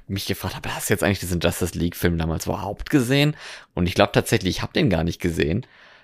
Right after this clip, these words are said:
Ähm, weil er so scheiß Bewertung hatte, da hatte ich dann, glaub ich, auch einfach keinen Bock drauf. Und bei diesem Batman jetzt,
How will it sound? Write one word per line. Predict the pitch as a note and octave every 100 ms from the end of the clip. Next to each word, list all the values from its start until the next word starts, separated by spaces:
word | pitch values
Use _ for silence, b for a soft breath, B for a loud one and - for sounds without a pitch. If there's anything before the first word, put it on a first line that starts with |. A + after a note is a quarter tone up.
| b F#2+
Ähm, | F#2 F2+ E2+ -
weil | F2+ G#2
er | G2
so | F#2+
scheiß | D3+ - D#3+ -
Bewertung | C3 D3 D#3+ C#3+
hatte, | B2 A#2 A2
da |
hatte | G#2
ich | G#2
dann, | A2+
glaub | G#2 A2
ich, | A2+ -
auch | A2
einfach | - G#2+ A2
keinen | - G2+
Bock | G2 -
drauf. | G2 A#1+ G2 B B B
Und | - F#2
bei | G2
diesem | G2+ G2+ F#2
Batman | G2+ A2 B2+ B2
jetzt, | B2 B2 - -